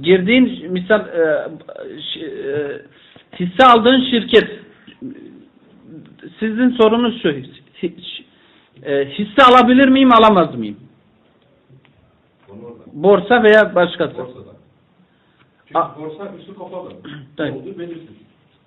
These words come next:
Speaker 2: Elinde verilmiş senin bir kağıt, beş bin liralık borsa senedim var diyor. Ama bu fabrikanın ne yaptığını bilmiyorsun.
Speaker 1: Tabii. A, şimdi <clears throat> eğer fabrika veyahut da o şeyde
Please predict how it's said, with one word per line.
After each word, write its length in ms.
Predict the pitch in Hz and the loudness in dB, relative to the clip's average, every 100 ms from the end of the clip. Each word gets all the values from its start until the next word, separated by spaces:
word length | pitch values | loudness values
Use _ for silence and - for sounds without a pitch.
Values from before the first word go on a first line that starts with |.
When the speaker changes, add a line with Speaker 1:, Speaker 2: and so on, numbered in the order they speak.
| _ _ | _ _
Speaker 2:
Elinde 260 | 143 135 131 | -18 -16 -14
verilmiş 280 | 131 123 120 | -16 -18 -20
senin 240 | 117 107 | -20 -20
bir 240 | 107 - | -20 -20
kağıt, 180 | - - - _ _ _ | -20 -20 -20 _ _ _
beş 160 | 151 | -20
bin 200 | 147 110 | -20 -20
liralık 540 | 104 110 - _ _ - | -20 -20 -20 _ _ -20
borsa 260 | 139 139 | -20 -20
senedim 400 | - 131 123 104 | -20 -20 -20 -20
var 100 | 95 85 | -20 -20
diyor. 120 | 85 - _ _ _ _ _ _ | -20 -20 _ _ _ _ _ _
Ama 240 | 123 127 | -20 -20
bu 140 | 135 131 | -20 -20
fabrikanın 480 | 131 - 131 151 147 | -20 -20 -20 -20 -20
ne 40 | |
yaptığını 380 | - - - 214 | -20 -20 -20 -20
bilmiyorsun. 360 | - - - _ _ - | -20 -20 -20 _ _ -8
Speaker 1:
Tabii. 200 | 165 135 - _ _ _ _ _ _ _ _ - | -6 -6 -14 _ _ _ _ _ _ _ _ -14
A, 140 | 147 135 - | -12 -12 -12
şimdi 500 | 185 214 233 233 - - _ - | -4 0 4 2 0 -20 _ -14
<clears throat> 840 | 165 170 - - _ _ _ _ - | -10 -10 -10 -20 _ _ _ _ 2
eğer 400 | 214 269 262 269 - _ 143 160 160 | 4 4 2 -4 -20 _ -14 -14 -6
fabrika 500 | 196 202 220 233 190 | -2 0 0 0 2
veyahut 220 | 185 180 | 2 0
da 60 | 202 | -2
o 100 | 190 | -4
şeyde 500 | 196 180 175 147 | -2 -4 -4 -12